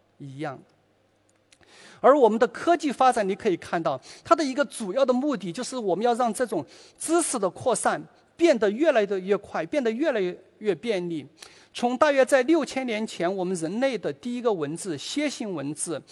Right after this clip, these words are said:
在那个就是新月地带，然后被发明出来，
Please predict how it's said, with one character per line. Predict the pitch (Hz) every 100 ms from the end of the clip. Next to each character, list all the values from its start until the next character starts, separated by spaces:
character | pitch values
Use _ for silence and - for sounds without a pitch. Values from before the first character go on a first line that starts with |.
| - - -
在 | - 294 240 165 120 - _ _ _ _ _ _ -
那 | 208 214
个 | 208 190
就 | 185
是 | 196 - 180 170 151 - - _ -
新 | - - 302
月 | 320 277
地 | 196 262
带， | 233 247
然 | 165
后 | 165
被 | 240 196
发 | - 247
明 | 254 226
出 | 190 -
来， | 202 135